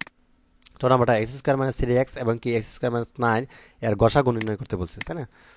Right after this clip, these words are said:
তো গসাগু নির্ণয় করো, যেমন প্রথম রাশি আমাদের এটা, দ্বিতীয় রাশি এটা, তো সুতরাং নির্ণয় গসাগু কত হবে? এক্স মাইনাস থ্রি, ঠিক আছে? অর্থাৎ এক্স স্কয়ার মাইনাস থ্রি এক্স এটাকে যদি আমরা ই করি, আহ, গসাগু করি, তাহলে তো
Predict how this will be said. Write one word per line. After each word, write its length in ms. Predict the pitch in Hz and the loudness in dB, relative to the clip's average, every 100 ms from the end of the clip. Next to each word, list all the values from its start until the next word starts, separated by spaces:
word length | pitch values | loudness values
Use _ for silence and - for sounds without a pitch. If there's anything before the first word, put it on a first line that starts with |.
| - - | -12 -4
তো 80 | |
গসাগু 320 | 120 120 139 139 | 0 2 4 4
নির্ণয় 240 | 135 135 | 4 2
করো, 140 | 139 | 2
যেমন 140 | 147 131 | 2 0
প্রথম 300 | 123 127 123 | 0 0 0
রাশি 220 | 120 131 | -2 -2
আমাদের 280 | 120 117 117 | -2 -2 -2
এটা, 320 | 117 165 160 | -2 -2 -4
দ্বিতীয় 280 | 117 117 117 | -6 -4 -2
রাশি 180 | - 104 | -2 -6
এটা, 200 | 101 160 - - - - | -4 -8 -8 -20 -20 -12
তো 80 | 113 | -6
সুতরাং 280 | 123 135 | 0 2
নির্ণয় 280 | 127 131 131 | 2 0 0
গসাগু 300 | 117 135 123 | -2 -2 -4
কত 220 | 123 127 | -4 -4
হবে? 200 | 113 107 - | -2 -4 -4
এক্স 300 | 127 123 - | -4 -4 -4
মাইনাস 300 | 131 160 - - | -6 -6 -8 -8
থ্রি, 220 | 113 170 - - _ _ - | -6 -6 -10 -12 _ _ -10
ঠিক 120 | 185 | -6
আছে? 160 | 185 156 - _ _ _ _ _ _ _ _ _ 113 | -4 -4 -8 _ _ _ _ _ _ _ _ _ -14
অর্থাৎ 300 | 120 127 - | -8 -8 -8
এক্স 180 | 131 | -12
স্কয়ার 320 | 151 - 131 127 | -10 -2 -2 0
মাইনাস 220 | 127 117 | -2 -4
থ্রি 200 | 139 127 | -2 -2
এক্স 180 | 139 - | -2 -4
এটাকে 220 | 117 120 | -8 -6
যদি 200 | 120 117 | -6 -4
আমরা 240 | 110 113 | 0 0
ই 100 | 113 | 0
করি, 280 | 110 113 139 - _ - _ _ - | -2 -2 -2 -6 _ -20 _ _ -6
আহ, 180 | 95 95 | -2 -2
গসাগু 320 | 104 123 123 | -2 -2 -4
করি, 280 | 120 120 139 | -2 -2 0
তাহলে 240 | 131 113 | 0 0
তো 260 | 107 120 | 2 0